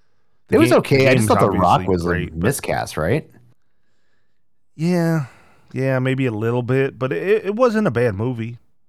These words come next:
Speaker 1: Um, other than that, I mean, yeah, the Tomb Raider, they, they made several of them.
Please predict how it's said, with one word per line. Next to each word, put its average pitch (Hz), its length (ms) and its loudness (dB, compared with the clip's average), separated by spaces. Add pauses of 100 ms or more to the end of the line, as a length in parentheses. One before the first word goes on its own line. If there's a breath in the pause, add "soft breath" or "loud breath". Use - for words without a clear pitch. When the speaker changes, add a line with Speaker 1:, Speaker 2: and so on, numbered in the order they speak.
(380)
Speaker 1:
Um, 117 560 -4 (1700 soft breath)
other 139 220 -4
than 131 100 -4
that, 135 280 -4
I 113 60 -6
mean, 120 140 -4
yeah, 120 160 -4
the 110 200 -8
Tomb 131 320 -2
Raider, 123 240 2
they, 123 160 0
they 110 180 -6
made 113 240 -6
several 104 420 -6
of 92 120 -8
them. 104 460 -6